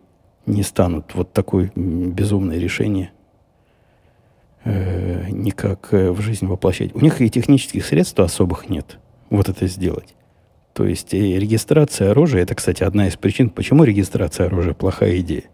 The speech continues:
Потому что сначала вы захотите зарегистрировать оружие, а потом вот вы придете с таким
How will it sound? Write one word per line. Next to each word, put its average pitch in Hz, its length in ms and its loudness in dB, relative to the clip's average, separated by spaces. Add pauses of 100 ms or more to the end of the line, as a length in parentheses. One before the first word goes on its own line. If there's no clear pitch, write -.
(280)
Потому 107 260 0
что - 140 -8
сначала 104 420 0
вы 95 120 0
захотите 92 500 0
зарегистрировать 90 800 0
оружие, 95 480 -2 (720)
а 85 320 -2
потом 117 340 0
вот 98 140 0
вы 92 140 -2
придете 98 420 0
с - 100 -8
таким 98 420 -6